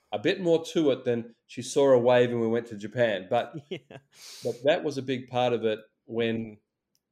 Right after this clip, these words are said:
Speaker 2: Mm.
Speaker 1: that, I actually didn't mention that actually in that story, but previously she had this vision of a tsunami wave, and we, we didn't have context for it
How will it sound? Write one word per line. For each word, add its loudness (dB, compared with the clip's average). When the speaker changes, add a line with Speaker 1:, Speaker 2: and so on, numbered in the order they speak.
Speaker 2:
Mm. -14
Speaker 1:
that, -2
I -4
actually -12
didn't -6
mention -8
that -4
actually -8
in -8
that -8
story, -2
but -4
previously 0
she -10
had -6
this -12
vision -4
of -6
a 0
tsunami -2
wave, 0
and -6
we, -8
we -8
didn't -4
have -4
context -4
for 2
it -2